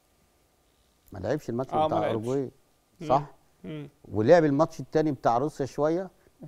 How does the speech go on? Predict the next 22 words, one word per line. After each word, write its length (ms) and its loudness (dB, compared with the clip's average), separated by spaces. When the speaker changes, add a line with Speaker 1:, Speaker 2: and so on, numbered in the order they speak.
Speaker 2:
مم. 320 -4
Speaker 1:
أو 320 2
لعب 220 4
الماتش 340 0
بس 240 -6
كان 180 0
لسه 220 0
مصاب، 500 2
ولعب 280 2
Speaker 2:
مم. 60 -2
Speaker 1:
ماتش 200 -2
السعودية 360 -2
وهو 180 6
برضه 300 4
لسه 220 -2
مصاب. 480 -2
Speaker 2:
مم. 380 -4
Speaker 1:
ولما 360 2
ضيع 440 8
فرصة 360 0
لو 180 0
تفتكر، 720 4